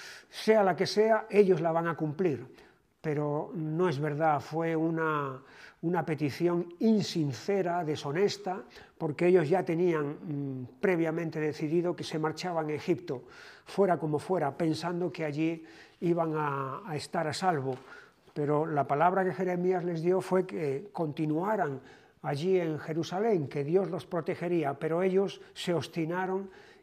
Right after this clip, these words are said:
y se marcharon, y de hecho vemos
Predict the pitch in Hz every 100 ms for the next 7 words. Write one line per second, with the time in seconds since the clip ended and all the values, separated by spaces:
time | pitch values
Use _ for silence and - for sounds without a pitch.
0 | - 156 160 151 156 147 147 - 175 175
1 | 185 196 - 180 156 175 170 - 175 175
2 | 147 165 165 165 -